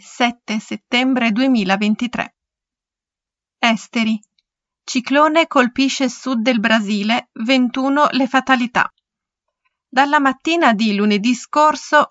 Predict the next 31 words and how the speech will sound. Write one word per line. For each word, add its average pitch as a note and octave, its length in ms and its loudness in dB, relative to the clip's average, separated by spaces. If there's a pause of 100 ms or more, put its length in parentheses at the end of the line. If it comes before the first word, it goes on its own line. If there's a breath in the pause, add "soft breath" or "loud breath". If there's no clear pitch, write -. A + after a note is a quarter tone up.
lo C4 200 2
stato C#4 500 0
brasiliano A3+ 840 2
di G#3 320 0
Rio B3+ 260 2
Grande A3+ 480 2
do G3 160 0
Sul C#4+ 340 -6 (540 soft breath)
è C4 160 0
stato C4 440 0
colpito A3+ 720 0
da A#3+ 180 4
un A#3 160 0
violento B3+ 680 0
ciclone A3+ 500 0
tropicale. G#3 760 -2 (920)
Il A3+ 200 0
bilancio A#3 520 0
delle G#3+ 240 0
vittime C4 500 0
è B3 60 0
salito A#3+ 420 0
a A#3 100 4
ventuno, G3 760 -4 (300)
cifra A#3 500 0
che G#3 280 -2
purtroppo B3 720 0
è C#4+ 160 2
destinata C#4 800 0
ad C4+ 240 0
aumentare. A#3 880 2